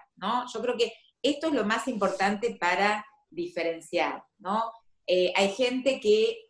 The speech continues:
pudo elegir dónde pasar la cuarentena, hay gente que salió de un departamento y tenía una casa de fin de semana y se fue a la casa de fin de semana, pero,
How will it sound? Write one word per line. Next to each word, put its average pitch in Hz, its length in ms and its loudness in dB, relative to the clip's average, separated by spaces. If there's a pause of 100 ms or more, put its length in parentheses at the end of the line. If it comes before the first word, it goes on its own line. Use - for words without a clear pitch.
(200)
pudo 269 220 2
elegir 220 580 2
dónde 190 320 2
pasar 180 480 0
la 160 180 -2
cuarentena, 180 840 0
hay - 180 -6
gente 185 360 -6
que 170 220 -4 (420)
salió 175 320 2
de 196 60 2
un 196 60 -2
departamento 185 920 -2
y 160 100 -6
tenía 165 240 -8
una 180 160 0
casa 180 200 -2
de 170 80 -2
fin 175 140 -4
de 170 80 -4
semana 185 560 0
y 156 60 -6
se 156 160 -14
fue 170 100 -4
a 170 40 2
la 165 60 0
casa 165 180 -6
de 151 80 -4
fin - 160 -14
de 156 80 -12
semana, 190 600 -2 (640)
pero, 226 440 6